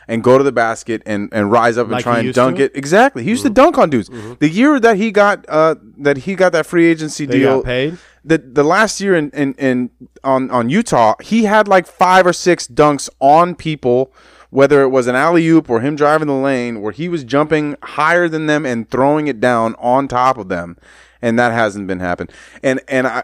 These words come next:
Speaker 1: I, what, what I'm trying to say is I don't wanna be critical of that because it is, it's, it's clearly more mental than physical at this point. And it's gonna take him some time. It's gonna take him some time. The issue is he's the third highest pay, player in the N B A. He, he has to fit in,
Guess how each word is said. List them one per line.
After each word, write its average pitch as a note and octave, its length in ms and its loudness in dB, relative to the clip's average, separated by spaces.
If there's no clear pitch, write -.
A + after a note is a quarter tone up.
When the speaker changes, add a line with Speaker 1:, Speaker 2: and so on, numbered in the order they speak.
Speaker 1:
I, B2+ 240 -2
what, C3 380 -6
what B2 180 -2
I'm E3 240 -2
trying A#2+ 220 -6
to G#2+ 80 -8
say G2+ 200 -2
is F#2+ 120 -4
I B2 160 -2
don't C3 140 -2
wanna A#2+ 120 -6
be A2+ 120 -8
critical A#2 500 -4
of E2+ 160 -4
that A#2+ 380 0
because A2 520 -4
it A#2+ 140 -4
is, A#2+ 220 0
it's, B2+ 180 -8
it's A#2 200 -6
clearly D3 580 0
more G#2 200 -2
mental G2 320 -6
than E2+ 160 -10
physical D#2+ 400 -12
at - 80 -12
this C#2 160 -16
point. C#2+ 240 -14
And A#2 100 0
it's G#2+ 120 -4
gonna C#3 160 0
take C3+ 220 0
him B2+ 100 -4
some A#2+ 140 -10
time. G#2+ 380 -8
It's - 100 -20
gonna A2 140 -8
take B2+ 220 -4
him C#3 80 -8
some D3 120 -14
time. C#3 360 -4
The B2+ 180 2
issue B2 320 0
is G#2 260 0
he's F#2+ 300 -8
the G2 80 -4
third G2 180 0
highest F2 300 -4
pay, F2+ 200 -8
player G2 240 -2
in G2 80 -6
the G2 100 -6
N F#2+ 120 -6
B F#2 140 -6
A. D#2+ 220 -8
He, F#2 280 -10
he G2+ 300 -10
has A#2 340 -4
to B2 100 -8
fit A#2 240 -4
in, C3 260 -4